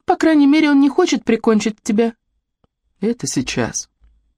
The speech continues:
Как только я повернулась к окну, вспыхнула ещё одна молния, она разлетелась на сотни маленьких частей в темноте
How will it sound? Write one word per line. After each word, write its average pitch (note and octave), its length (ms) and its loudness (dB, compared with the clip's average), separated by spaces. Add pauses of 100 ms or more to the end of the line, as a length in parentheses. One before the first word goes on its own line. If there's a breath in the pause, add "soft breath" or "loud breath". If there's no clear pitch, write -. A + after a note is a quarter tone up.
(1200)
Как - 180 -6
только B3+ 240 0
я B3 200 2
повернулась A3 540 0
к - 60 -4
окну, B3 400 2 (760 loud breath)
вспыхнула B3 460 0
ещё G3+ 260 0
одна D3+ 180 0
молния, A#3 460 2 (300 loud breath)
она A3+ 240 2
разлетелась G#3+ 540 0
на F#3+ 120 0
сотни A3+ 260 0
маленьких G3+ 460 0
частей G3 380 -2
в - 60 -8
темноте G3 760 -2